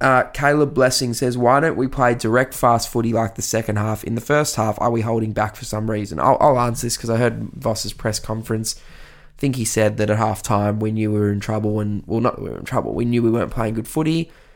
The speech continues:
and we just went back to our roots and just,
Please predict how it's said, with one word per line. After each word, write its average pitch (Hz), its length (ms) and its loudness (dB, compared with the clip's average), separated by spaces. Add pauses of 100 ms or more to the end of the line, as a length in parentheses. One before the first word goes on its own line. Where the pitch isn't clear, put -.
(340)
and 107 360 0
we 110 120 2
just - 400 -2 (480)
went 107 220 0
back 104 220 -2
to 117 100 -2
our 98 120 0
roots 101 440 -2
and 101 280 -2
just, - 400 -2